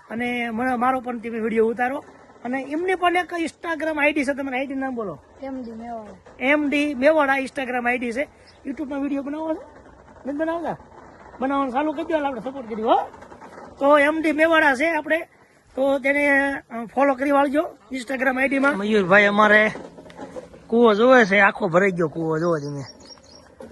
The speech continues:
Speaker 1: વાહ ભાઈ વાહ. અમારા ધાર્મિક ભાઈ થાર લઈને ફરે, થાર. બતાવો ખરા તમારી થાર. થાર તો બતાવો, ફોર બાય ફોર.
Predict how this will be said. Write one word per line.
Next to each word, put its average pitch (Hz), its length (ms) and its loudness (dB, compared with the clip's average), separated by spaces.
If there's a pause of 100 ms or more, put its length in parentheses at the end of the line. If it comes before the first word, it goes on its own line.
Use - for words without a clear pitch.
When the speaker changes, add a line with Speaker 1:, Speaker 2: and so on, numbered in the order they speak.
(480)
Speaker 1:
વાહ 185 500 2
ભાઈ 156 240 -6
વાહ. 143 400 -4 (1400)
અમારા 226 240 6
ધાર્મિક 240 360 4
ભાઈ 214 340 6 (400)
થાર 269 200 6
લઈને 254 200 0
ફરે, 240 240 0
થાર. 208 420 0 (460)
બતાવો 269 300 0
ખરા 294 180 0
તમારી 302 280 -4
થાર. 269 220 -4 (1600)
થાર 247 260 2
તો 269 100 -2
બતાવો, 302 300 -2
ફોર 302 380 -2
બાય 302 180 -6
ફોર. 269 400 -6